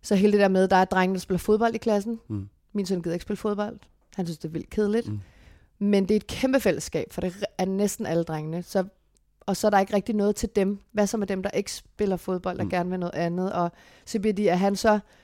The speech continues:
Speaker 1: nørden og bare gerne vil tegne, og at det er accepteret? Fordi det var ikke rigtig, blev lidt drillet, dem, dengang jeg gik i skole.
Speaker 2: Mm.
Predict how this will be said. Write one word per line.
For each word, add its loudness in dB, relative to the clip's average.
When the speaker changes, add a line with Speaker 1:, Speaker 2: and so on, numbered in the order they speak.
Speaker 1:
nørden 2
og -2
bare 2
gerne -2
vil -2
tegne, 2
og 2
at -2
det 4
er 2
accepteret? 2
Fordi -2
det 2
var 2
ikke 2
rigtig, 2
blev -2
lidt 0
drillet, 0
dem, -6
dengang -6
jeg -6
gik -10
i -10
skole. -8
Speaker 2:
Mm. -2